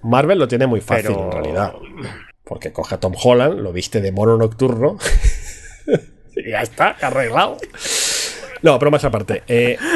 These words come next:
Speaker 1: y es que Sony también piensa que tiene entre manos, porque sí, ellos han cedido a, a Spider-Man, o lo cedieron al M C U, pero el, los derechos de Spider-Man siguen siendo suyos. Y,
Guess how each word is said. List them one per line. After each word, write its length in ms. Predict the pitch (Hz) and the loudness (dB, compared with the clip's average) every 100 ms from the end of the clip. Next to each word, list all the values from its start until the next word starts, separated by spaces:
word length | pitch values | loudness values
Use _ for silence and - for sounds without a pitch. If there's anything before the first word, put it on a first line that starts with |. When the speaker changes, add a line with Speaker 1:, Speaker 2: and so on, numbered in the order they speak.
| 330 - | 0 0
Speaker 1:
y 100 | 139 | 2
es 100 | 170 | 4
que 140 | 415 | 4
Sony 260 | - 180 196 | 2 2 2
también 280 | 190 165 151 | 2 2 2
piensa 380 | 147 156 151 185 | 2 0 2 0
que 140 | 147 | 0
tiene 300 | 117 131 135 | 2 4 4
entre 260 | 170 151 123 | 4 2 4
manos, 500 | 123 139 123 - - | 4 4 2 -2 -4
porque 460 | - 107 - 113 104 | 0 0 2 2 2
sí, 240 | - 131 | 2 2
ellos 240 | 110 143 165 | 4 4 4
han 120 | 156 | 2
cedido 560 | 143 123 123 131 170 - | 2 2 4 4 4 0
a, 380 | 107 95 92 - | -6 -4 -6 -6
a 40 | |
Spider-Man, 580 | 101 - 127 123 123 156 - | -6 0 4 4 4 2 -2
o 60 | |
lo 100 | 107 | -4
cedieron 520 | 87 104 110 131 143 | -4 -2 2 4 4
al 100 | 131 | 2
M 180 | 107 117 | 2 2
C 200 | 113 110 | 4 4
U, 240 | 117 151 - | 4 2 2
pero 420 | 120 110 110 - - - - | 4 4 4 0 -6 -18 -4
el, 300 | 127 113 110 | 0 2 2
los 200 | 110 110 | 2 2
derechos 360 | 120 127 170 151 | 2 2 2 2
de 60 | |
Spider-Man 420 | 147 - 139 165 | 2 2 2 2
siguen 240 | 135 127 120 | 0 0 0
siendo 220 | 127 117 | 0 0
suyos. 360 | 104 139 131 - | 2 4 2 0
Y, 300 | 131 170 233 | 0 0 -2